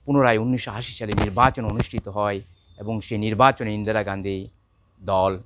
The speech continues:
একক সংখ্যাগরিষ্ঠতা অর্জন করে। তাই-, তাহলে দেখতে পাই নাইনটিন সিক্সটি সেভেন কংগ্রেস দীর্ঘ পনেরো বছর রাজত্ব করেছিল। নাইনটিন সিক্সটি সেভেন থেকে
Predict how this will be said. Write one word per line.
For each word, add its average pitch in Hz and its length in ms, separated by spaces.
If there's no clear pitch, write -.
একক 117 340
সংখ্যাগরিষ্ঠতা 98 680
অর্জন 90 320
করে। 85 240
তাই-, 254 200
তাহলে 269 200
দেখতে 220 320
পাই 254 300
নাইনটিন 226 340
সিক্সটি - 360
সেভেন 101 380
কংগ্রেস 180 380
দীর্ঘ 185 300
পনেরো 196 340
বছর 185 220
রাজত্ব 175 320
করেছিল। 196 380
নাইনটিন 175 300
সিক্সটি 202 320
সেভেন 190 320
থেকে 175 400